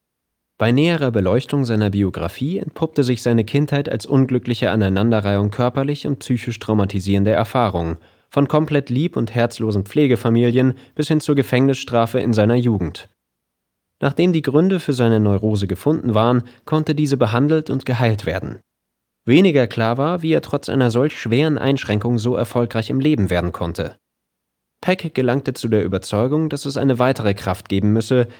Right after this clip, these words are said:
die über die Menschen wacht und ihre geistige Gesundheit selbst unter den widrigsten Umständen schützt.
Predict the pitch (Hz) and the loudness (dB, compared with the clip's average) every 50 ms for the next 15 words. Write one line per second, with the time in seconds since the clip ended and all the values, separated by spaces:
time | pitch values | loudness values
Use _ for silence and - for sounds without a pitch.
0 | - - - 156 151 151 143 143 135 135 147 156 - - 135 117 117 127 156 156 | -8 -2 2 4 4 4 6 6 4 4 4 2 0 0 0 2 2 0 0 -2
1 | - - - 143 135 127 123 123 120 107 101 98 104 104 - - 117 107 101 107 | -6 -6 -6 -4 -2 -2 -2 -2 -2 -2 0 0 0 0 -2 -2 -2 -2 -2 -2
2 | 101 95 98 98 98 101 110 104 101 104 113 120 131 131 - - - - 131 135 | -2 -2 -2 -2 -2 -2 -2 -2 0 2 2 2 2 0 -4 -8 -8 -6 -4 -2
3 | 123 127 127 117 143 165 - - 147 139 - - 120 - - 123 110 - - 101 | -2 -2 0 0 -2 -4 -2 -2 -4 -4 -4 -6 -4 -2 -2 -2 -2 0 0 0
4 | 98 - - 131 - - - 95 92 - - - - - - | 0 0 -2 -6 -4 -2 -2 -2 -2 -6 -12 -18 -18 -20 -20